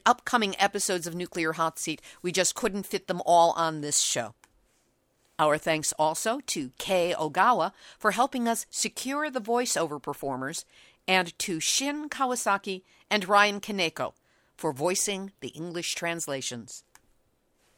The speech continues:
Nuclear Hot Seat is available on all your favorite podcast platforms. And if you want a foolproof way to not miss a single episode, go to nuclear hot seat dot com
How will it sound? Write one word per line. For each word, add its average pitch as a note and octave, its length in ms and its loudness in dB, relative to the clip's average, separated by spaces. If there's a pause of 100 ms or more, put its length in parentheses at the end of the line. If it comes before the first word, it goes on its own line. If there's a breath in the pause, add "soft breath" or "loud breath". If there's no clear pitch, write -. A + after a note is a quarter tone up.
(560)
Nuclear C4 540 2
Hot E3 260 -2
Seat B2+ 360 -4
is D#3 180 -4
available E3 600 -2
on C3+ 400 -4
all G#3+ 240 0
your B3 160 -8
favorite E3+ 440 -6
podcast D#3 800 -2
platforms. A2 720 -6 (400 soft breath)
And F#3+ 200 6
if F3+ 100 -2
you G3 100 0
want E3 140 2
a - 20 -4
foolproof D4+ 760 -6
way D#3 240 0
to F3 280 -4
not E3+ 300 2
miss D#3 260 -8
a C3+ 80 -10
single B2 400 -10
episode, D#3 520 -6 (480 soft breath)
go F3 220 2
to D3+ 440 -2 (140)
nuclear D#3+ 400 -4
hot G3 240 -2
seat B3 240 -6
dot C4 220 4
com F3+ 380 -4